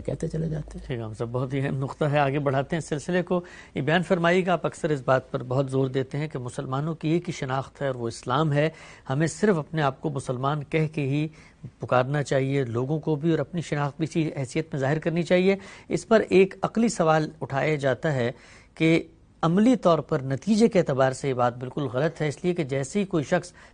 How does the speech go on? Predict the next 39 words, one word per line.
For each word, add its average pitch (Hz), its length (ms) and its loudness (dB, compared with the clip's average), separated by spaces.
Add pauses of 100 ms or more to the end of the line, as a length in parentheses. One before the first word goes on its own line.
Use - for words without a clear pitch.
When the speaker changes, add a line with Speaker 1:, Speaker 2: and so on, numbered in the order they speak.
Speaker 2:
مثال 160 260 2
کے 160 100 0
طور 160 120 0
پر 156 160 -2
نیا 147 220 0
مسلمان 135 500 -2
ہوتا 135 280 0
ہے، 127 120 -2
کسی 123 220 -4
عالم 151 280 0
کے 151 80 -6
پاس 139 240 0
آتا 139 280 2
ہے، 127 120 2 (340)
تو 165 120 6
عالم 175 240 6
کے 185 100 2
پاس 180 280 4
آئے 160 300 4
گا، 175 100 6
بیٹھے 135 400 0
گا، 156 60 4
عالم 143 240 2
اس - 120 -10
کو 147 100 -4
بتائیں 131 360 -2
گے، 143 60 0
"بھائی 139 240 0
یہ 139 40 0
دین 131 300 -2
ہے 131 220 0 (320)
اور 123 140 2
ہمارے 123 380 6
نزدیک 139 400 -2
اس 127 120 -6
کے 139 100 -4
یہ 139 140 0
sources 139 520 -2
ہیں 151 140 2